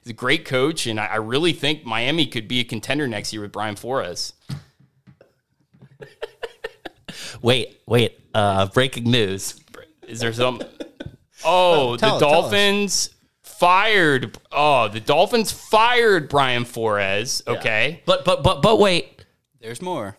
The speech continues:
Speaker 2: They're gonna keep Chris Ge-, Chris, Chris Greer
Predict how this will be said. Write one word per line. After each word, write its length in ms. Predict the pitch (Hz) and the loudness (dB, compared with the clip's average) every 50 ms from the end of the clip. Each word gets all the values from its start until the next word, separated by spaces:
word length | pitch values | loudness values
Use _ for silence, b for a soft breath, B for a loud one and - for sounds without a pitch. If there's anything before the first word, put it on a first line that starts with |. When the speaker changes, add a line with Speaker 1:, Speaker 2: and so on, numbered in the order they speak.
| _ _ | _ _
Speaker 2:
They're 160 | - 143 151 147 | 2 2 4 4
gonna 180 | 160 160 156 | 4 2 2
keep 720 | 147 - _ - - - 190 190 185 - - _ _ - - - - _ _ _ _ _ _ _ _ _ _ | 0 -2 _ -8 -2 0 2 2 2 0 -2 _ _ -2 -2 -2 -6 _ _ _ _ _ _ _ _ _ _
Chris 240 | - - 139 - - | -2 -2 0 0 -2
Ge-, 240 | - 113 123 - _ _ - | -4 -6 -8 -8 _ _ -6
Chris, 200 | - 135 - - | -4 -2 -2 -4
Chris 380 | - - - - 156 143 - | -6 -2 0 2 2 2 0
Greer 420 | - - 120 104 92 85 - 90 | 0 0 0 2 2 0 -2 -4